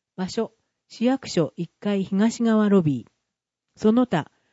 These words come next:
カレンダー、手帳は一人各一点まで。問い合わせ、財産管理課。電話、七一の二零零三、五の一の七。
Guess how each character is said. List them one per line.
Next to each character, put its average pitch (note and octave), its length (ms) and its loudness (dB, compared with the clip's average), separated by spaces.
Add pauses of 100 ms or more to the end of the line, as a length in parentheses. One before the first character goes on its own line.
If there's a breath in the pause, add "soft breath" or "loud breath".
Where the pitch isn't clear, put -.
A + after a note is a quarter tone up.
(140)
カ G#3 120 0
レ C4 160 4
ン A#3 100 2
ダ D#3 160 0
ー、 D3 40 -2
手 D#3+ 140 -2
帳 F3+ 260 2
は E3+ 180 -2 (380)
一 - 260 2
人 F3+ 260 0
各 A3 280 0
一 C3+ 80 0
点 F3 340 -4
ま C3+ 120 -4
で。 B2 160 -14 (520)
問 A3 160 4
い A3+ 80 6
合 G#3+ 60 4
わ G#3+ 100 4
せ、 G3 260 -2 (560)
財 B3+ 220 4
産 D3+ 240 0
管 D3+ 220 0
理 C#3+ 100 -4
課。 - 220 -6 (840)
電 G#3 260 4
話、 G3+ 200 0 (160)
七 A3 300 4
一 A#3+ 200 -2
の C#3+ 180 0
二 G#3 220 4
零 G3 220 2
零 E3 200 2
三、 D3+ 320 -6 (680)
五 B3 160 2
の A3 140 0
一 D3+ 260 -4
の E3 140 -2
七。 D#3+ 320 -6